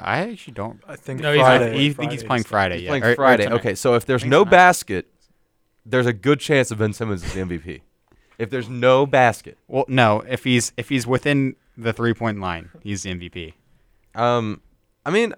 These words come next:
Speaker 4: I just, I don't have a lot of faith i-, in, in, in this Brooklyn team.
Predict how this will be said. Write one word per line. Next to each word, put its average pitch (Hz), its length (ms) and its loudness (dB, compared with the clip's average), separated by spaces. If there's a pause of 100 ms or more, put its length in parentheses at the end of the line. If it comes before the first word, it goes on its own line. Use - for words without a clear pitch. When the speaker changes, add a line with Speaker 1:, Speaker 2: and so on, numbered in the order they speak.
(640)
Speaker 4:
I 156 80 -4
just, 233 340 -6
I 131 80 -2
don't 180 200 0
have 131 160 -4
a 160 40 -2
lot 160 180 2
of 160 80 -2
faith 175 320 -4 (300)
i-, 117 40 -10
in, 117 540 -6
in, 110 380 -10
in 110 100 -10
this 110 160 -6
Brooklyn 117 380 -8
team. 98 220 -10